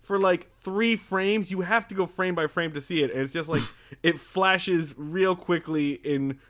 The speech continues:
Speaker 1: the window of a scene that they're, like,
Speaker 2: Flying
Speaker 1: and
Speaker 2: by or
Speaker 1: yeah, they're
Speaker 2: whatnot.
Speaker 1: flying by.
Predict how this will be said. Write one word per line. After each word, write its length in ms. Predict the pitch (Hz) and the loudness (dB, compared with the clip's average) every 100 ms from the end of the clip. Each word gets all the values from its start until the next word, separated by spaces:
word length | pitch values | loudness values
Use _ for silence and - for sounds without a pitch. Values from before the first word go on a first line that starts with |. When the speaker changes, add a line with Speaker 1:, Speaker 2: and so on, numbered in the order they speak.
| - | -4
Speaker 1:
the 140 | 139 147 | 2 2
window 640 | 151 156 147 135 123 120 | 4 2 4 4 6 2
of 160 | 120 120 | 0 -2
a 80 | |
scene 440 | 113 - 123 113 107 | -6 -4 -2 -2 -4
that 120 | 98 | -6
they're, 200 | 110 117 _ | -8 -8 _
like, 240 | 110 - _ _ _ _ _ _ _ - - _ | -10 -10 _ _ _ _ _ _ _ -20 -20 _
Speaker 2:
Flying 380 | - 95 95 85 | -6 0 0 0
Speaker 1:
and 60 | 80 | -2
Speaker 2:
by 240 | 80 80 | 0 2
or 120 | 80 | 0
Speaker 1:
yeah, 80 | 120 | 0
they're 120 | 175 | 0
Speaker 2:
whatnot. 140 | 170 170 | 0 4
Speaker 1:
flying 340 | 180 180 165 | 4 4 2
by. 440 | 160 180 143 104 | 4 6 4 0